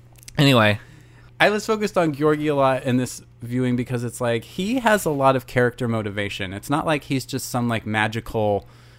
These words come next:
Speaker 2: foreigner who comes in and, like, fixes
Speaker 1: He,
Speaker 2: everything.
Speaker 1: he's not a manic pixie dream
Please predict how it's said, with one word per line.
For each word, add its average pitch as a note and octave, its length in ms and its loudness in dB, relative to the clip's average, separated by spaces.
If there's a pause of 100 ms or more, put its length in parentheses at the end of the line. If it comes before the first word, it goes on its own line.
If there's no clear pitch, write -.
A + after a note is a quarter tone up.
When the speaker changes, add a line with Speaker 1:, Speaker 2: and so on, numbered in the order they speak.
(720)
Speaker 2:
foreigner A#2 540 0
who A2 100 -4
comes G#2 320 -4
in G2+ 160 -2
and, G2 120 -4
like, G2+ 260 -6 (220)
fixes C#3 460 -4
Speaker 1:
He, F#3 80 -2
Speaker 2:
everything. D#3+ 360 -2
Speaker 1:
he's D3 160 2
not C3 320 4
a - 40 -6
manic A#2+ 520 2
pixie A#2 380 -2
dream G#2 680 -2